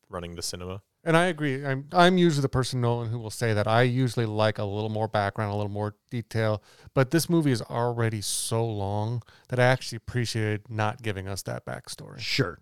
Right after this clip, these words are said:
Speaker 1: But so,
Speaker 3: Sure.
Speaker 1: or going back to when, when I was talking about how it could have been a miniseries, I think there you would have had the time to really go in depth there
Speaker 2: Yeah.
Speaker 1: and, like, connect us more with Shoshana, like, putting,
Speaker 2: Yeah.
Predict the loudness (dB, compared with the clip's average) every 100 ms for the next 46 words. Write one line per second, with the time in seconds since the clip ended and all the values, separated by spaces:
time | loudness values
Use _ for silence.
0 | _ -12 -6 -4 -4 -10 _ _ -6 -2
1 | 0 0 0 -2 0 0 0 0 -4 -8
2 | _ -10 -4 -4 -2 -4 -4 -4 -2 -4
3 | -2 -4 -2 -4 -4 -4 -4 -4 -2 -2
4 | -2 -2 -4 -8 -6 -8 -4 -2 0 -2
5 | -4 -6 -6 -6 -8 -8 -6 -6 -6 -10
6 | -10 -10 -10 -10 -8 -8 -10 -10 -8 -4
7 | -4 -4 -8 -10 -8 -2 0 0 -4 -6
8 | -6 -6 -6 -6 -8 -8 -8 -8 -10 -12
9 | -10 -10 -10 -10 -10 -14 _ -14 -12